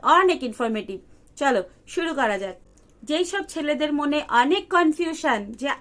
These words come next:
এত বড় হলেই বুঝি মজা আসে, এতটা লম্বা হলে বুঝি মজা আসে, তো আজকে তাদের জন্য এই ভিডিওটা। তোমাদের কিন্তু সবকিছু আজকে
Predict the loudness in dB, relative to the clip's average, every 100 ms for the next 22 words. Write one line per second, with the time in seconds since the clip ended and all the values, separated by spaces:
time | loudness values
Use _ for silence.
0 | -12 -4 -2 -2 -2 0 0 0 -2 -4
1 | -6 -6 -8 -10 -18 -2 0 2 2 2
2 | 0 -2 -2 -4 -2 -2 0 0 0 -4
3 | _ _ _ _ _ _ -6 0 2 4
4 | 4 4 0 -2 -2 -2 -2 0 2 2
5 | 0 -4 -6 -20 -6 2 4 2 -2 -10
6 | -4 -4 -4 -4 -2 0 -2 -2 -2 -2
7 | -4 -2 -2 0 -2 -6 _ _ -4 2
8 | 2 0 -4 -4 0 -2 -2 -8 -16 -2
9 | -2 -2 -8 -2 0 0 -2 -2 -2 -4